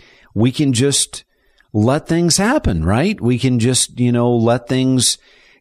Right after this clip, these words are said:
get back to normal and we're all good to go, right? Well, that may be true,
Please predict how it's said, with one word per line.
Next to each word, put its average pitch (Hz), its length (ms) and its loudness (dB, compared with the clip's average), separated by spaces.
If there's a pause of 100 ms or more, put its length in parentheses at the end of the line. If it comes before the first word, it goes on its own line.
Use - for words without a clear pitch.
get 107 160 -2
back 135 300 -2
to 139 100 0
normal 139 580 0
and 117 360 0
we're 113 240 2
all 127 300 2
good 120 260 -2
to 135 80 -2
go, 196 240 0
right? 92 420 0 (840)
Well, 104 140 0
that 117 200 0
may 131 300 2
be 202 180 2
true, 85 720 -2